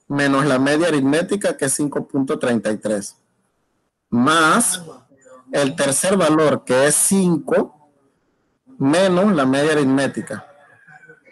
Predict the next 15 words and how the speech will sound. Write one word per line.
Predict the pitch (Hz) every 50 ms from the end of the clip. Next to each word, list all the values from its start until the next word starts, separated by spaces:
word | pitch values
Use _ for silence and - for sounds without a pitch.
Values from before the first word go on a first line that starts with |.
| _ -
que | 160 147
es | 135 -
cinco | - 165 156 - 165 151
punto | 156 156 151 151 165 156
treinta | - 143 135 127 113 117
y | 117 101
tres. | - 107 107 101 98 - - _ _ _ _ _ _ _ _ _ _ _ _ _ _ _ _ _ _ _ _ _ -
Y | 135 131
aquí, | 123 123 - - - - 175 202 202
y | 165 147
así | 135 - - - 196 196
mismo | 208 220 220 240 240 240
con | 175 156 139
cada | - 151 170 180 185
valor. | 170 139 131 131 123 113 104 -